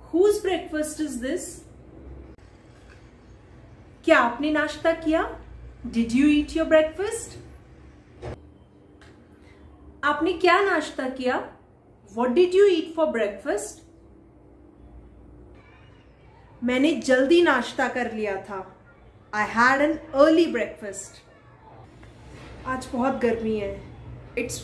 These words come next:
very hot today। बेटा, मैंने नाश्ते में दलिया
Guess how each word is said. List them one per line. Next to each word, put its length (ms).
very 320
hot 280
today। 300
बेटा, 200
मैंने 180
नाश्ते 440
में 160
दलिया 320